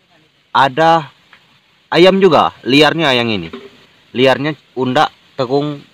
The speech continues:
bulat, bela, urung. Kemudian di sini ada ulam sedikit, kerupuk, lempam. Oke, ini sidunya, ada cangkir.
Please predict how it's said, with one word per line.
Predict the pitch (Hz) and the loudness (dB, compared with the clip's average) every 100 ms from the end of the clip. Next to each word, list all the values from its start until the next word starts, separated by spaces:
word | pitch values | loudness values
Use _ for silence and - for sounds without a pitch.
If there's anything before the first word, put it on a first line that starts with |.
| _ | _
bulat, | 113 127 131 120 | -4 0 0 -2
bela, | 123 131 | -2 -2
urung. | 113 135 101 80 _ _ - - - _ _ _ _ _ - | 0 -2 -4 -10 _ _ -20 -20 -20 _ _ _ _ _ -12
Kemudian | 151 160 107 104 | -8 -2 -2 -2
di | 117 | -6
sini | 127 123 | -6 -4
ada | 117 | -2
ulam | 110 107 107 | 0 -2 -4
sedikit, | 98 95 - 135 - - _ _ _ | -8 -12 -6 -6 -6 -14 _ _ _
kerupuk, | - 165 151 180 - _ - | -4 -2 -2 -4 -6 _ -6
lempam. | 151 165 147 90 82 _ _ _ _ _ _ _ _ _ _ _ _ _ _ _ _ | -2 2 0 0 -10 _ _ _ _ _ _ _ _ _ _ _ _ _ _ _ _
Oke, | - 117 123 147 151 - | -6 -6 -4 -2 -2 -2
ini | 113 113 | -4 -4
sidunya, | 110 110 110 123 139 - - - | -6 -6 -4 -4 -4 -8 -20 -12
ada | 117 135 | -8 -8
cangkir. | 139 131 147 185 | -8 -12 -10 -10